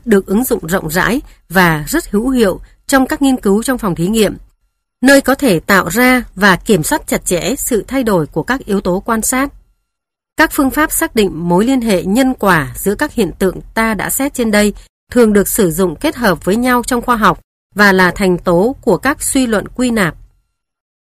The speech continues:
Trong logic học hiện đại, có nhiều công trình nghiên cứu nhằm hình thức hóa suy luận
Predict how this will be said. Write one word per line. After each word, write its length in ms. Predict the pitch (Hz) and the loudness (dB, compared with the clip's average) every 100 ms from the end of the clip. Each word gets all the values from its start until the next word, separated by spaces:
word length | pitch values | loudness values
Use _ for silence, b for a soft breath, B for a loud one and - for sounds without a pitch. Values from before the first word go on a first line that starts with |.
| _ _ _ _ _ | _ _ _ _ _
Trong 200 | 277 269 | 2 4
logic 320 | 262 247 349 | 2 0 -2
học 180 | 233 180 | -2 -2
hiện 220 | 175 170 | -2 -2
đại, 260 | 170 151 151 - _ | 0 -2 -4 -16 _
có 140 | - 208 | 2 2
nhiều 340 | 247 240 185 | 2 2 2
công 220 | - 254 | 0 -2
trình 220 | 220 190 | 0 0
nghiên 180 | 175 247 | 2 0
cứu 360 | 233 196 202 311 - | 2 2 2 0 0
nhằm 260 | 220 196 | 0 2
hình 200 | 165 180 | 2 0
thức 180 | 180 339 | 0 -4
hóa 380 | - 202 185 220 | -4 0 2 2
suy 260 | - - 254 | -2 -2 -2
luận 200 | 214 | -2